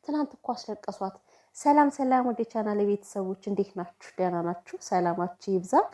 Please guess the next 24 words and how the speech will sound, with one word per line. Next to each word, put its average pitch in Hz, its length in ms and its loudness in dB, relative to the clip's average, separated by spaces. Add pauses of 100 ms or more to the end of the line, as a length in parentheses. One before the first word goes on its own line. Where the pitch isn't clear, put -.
(380)
ለዚህ 277 320 6
ቤት 269 200 0
አዲስ 226 240 2
የሆናችሁ 220 400 -2
ካላችሁ 208 440 -4
ላይክ፣ 196 220 -6
ሰብስክራይብ 190 500 -6
እያደረጋችሁ 185 760 -6 (100)
ቤተሰብ 294 580 0
ሆኑ። 269 220 0 (260)
ውድ 240 320 -2
ሄሉ 208 260 0 (100)
ቤተሰቦች፣ 196 640 -2 (460)
ያው 240 260 6 (200)
ብዙ 220 260 -4
ጊዜ 226 260 -4
በሄሉ 202 460 0
ቪዲዮ 190 380 -2
ስሪ - 200 -8 (120)
ስሪ 202 260 -2
ትሉኛላችሁና 190 880 -2 (720)
እሰራለሁ 339 600 8
ውዶቼ፣ 208 460 -4
እሰራለሁ። 214 600 2